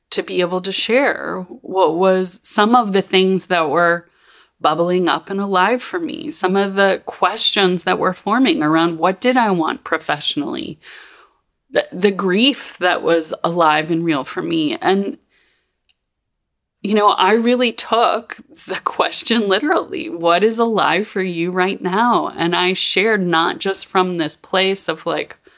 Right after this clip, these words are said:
"What are my professional stresses?" but, like, "Where am I today in this moment?" And so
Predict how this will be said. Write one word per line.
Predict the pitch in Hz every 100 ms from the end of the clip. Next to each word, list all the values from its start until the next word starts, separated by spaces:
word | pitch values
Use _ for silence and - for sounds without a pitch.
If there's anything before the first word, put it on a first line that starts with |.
| _ _ _ _ _
"What | - -
are |
my | - 226
professional | 233 254 - 330 - 226 190
stresses?" | - - 151 - - - -
but, | 185 185
like, | 196 202
"Where | - - 185 226 254
am | 240 220
I | 214
today | 208 - 196 190 143 143
in | - 170 202
this | 202 -
moment?" | 180 180 151 - -
And | - 185 175
so | 208 202 196